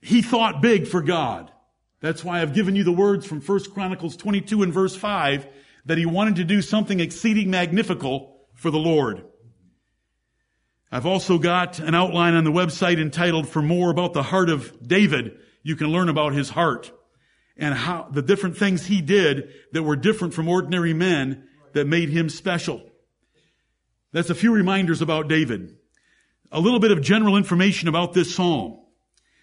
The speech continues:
David composed it, and he told us in the first verse of Second Samuel twenty-two, where it's repeated. It's in your Bibles twice. One of our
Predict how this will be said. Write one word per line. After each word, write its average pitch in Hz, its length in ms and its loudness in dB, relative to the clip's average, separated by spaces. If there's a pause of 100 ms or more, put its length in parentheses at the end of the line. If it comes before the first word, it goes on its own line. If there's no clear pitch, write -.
(160)
David 220 440 2
composed 202 580 2
it, 139 220 -2
and 165 100 2
he 160 60 0
told 226 300 0
us 139 200 -2
in 160 60 -2
the 147 60 -2
first - 440 -2 (420)
verse 165 500 2 (380)
of 139 220 -4
Second 180 320 -2
Samuel 180 400 -2
twenty-two, 175 580 -2
where 165 180 0
it's 160 140 -6
repeated. 135 580 -4 (320)
It's 170 260 -2
in 240 160 4
your 247 180 4
Bibles 214 460 2
twice. 196 500 -2 (720)
One 180 280 2
of 247 160 2
our 190 460 0